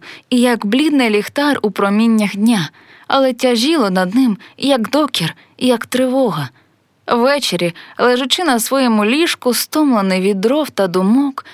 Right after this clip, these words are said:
він раптом згадав про листа, що відписав йому сільський товариш. Він же й досі не прочитав його. Хлопець видобув його з кишені,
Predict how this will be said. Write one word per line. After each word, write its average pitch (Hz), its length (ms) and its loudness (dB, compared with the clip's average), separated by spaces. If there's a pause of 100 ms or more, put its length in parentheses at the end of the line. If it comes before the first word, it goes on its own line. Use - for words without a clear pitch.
він 311 260 0
раптом 285 420 0
згадав 226 400 0
про 208 220 0
листа, 262 520 -2
що - 200 -4
відписав 226 580 -2
йому 226 260 2
сільський 220 500 -6
товариш. 208 680 -2 (360)
Він 262 180 2
же 254 160 2
й 254 60 0
досі 294 340 -2
не 175 120 0
прочитав 262 640 -2
його. 170 360 -6 (400)
Хлопець 339 500 -2
видобув 247 420 0
його 196 200 0
з - 80 -6
кишені, 269 640 0